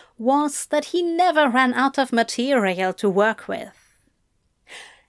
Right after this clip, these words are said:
Everything felt like it had settled into place, but Crowley tested it anyway, sinking two of his fingers into the opening of the sleeve.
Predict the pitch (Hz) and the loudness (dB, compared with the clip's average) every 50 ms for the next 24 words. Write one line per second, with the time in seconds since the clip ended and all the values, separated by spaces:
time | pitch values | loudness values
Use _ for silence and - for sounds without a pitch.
0 | _ _ _ - 233 220 214 - - 208 202 196 - - 202 202 202 - - 247 | _ _ _ 0 0 0 0 0 -2 -4 -4 -2 -4 -4 -4 -4 -6 -6 0 2
1 | 240 233 226 - - 285 311 302 - 370 - - 330 339 330 - - - - 190 | 2 2 2 0 -2 -4 -4 -2 -4 -6 -4 -2 -4 -4 -2 -2 -4 -2 -2 -2
2 | 185 - - 196 190 - - 226 226 - - 285 - - - 220 214 196 - - | -2 0 -2 -2 -2 -2 -2 -4 -4 -2 -4 -6 -6 0 0 2 2 2 0 -2
3 | - - - - - - _ _ - 359 - - - - - 277 269 294 320 262 | -2 -4 -8 -16 -20 -20 _ _ -8 -6 -6 -8 -16 -2 0 2 2 4 2 2
4 | 233 220 208 - - - 262 269 262 - - 220 202 - - 202 - _ 226 202 | 0 0 -2 -4 -6 -4 0 0 0 0 0 -2 -2 -2 -4 -6 -6 _ -2 0
5 | 220 220 208 202 202 190 214 208 214 220 208 - - _ _ _ - - - 349 | 0 2 2 2 2 4 4 4 4 2 0 -4 -14 _ _ _ -10 -4 -2 2
6 | 370 381 370 - 311 285 277 285 - - - 339 349 359 339 330 320 - - 359 | 2 2 2 2 2 2 2 0 -2 -2 0 2 2 4 2 0 -2 -2 -4 -4
7 | - - - - 247 226 214 208 208 196 196 185 - 240 220 - - 220 - 220 | -4 -4 -6 -4 -2 0 0 0 0 0 0 0 -2 -4 -4 0 -2 -2 0 0
8 | 202 - 208 208 233 - - - 196 190 190 190 190 185 190 - - - 196 - | 0 2 2 2 2 0 -4 -4 -4 -2 -2 -2 -2 -4 -4 -6 -6 -6 -6 -4
9 | - 226 214 - - 151 - - - - 196 240 - | 0 0 0 0 -2 -6 -12 -16 -18 -18 -20 -20 -20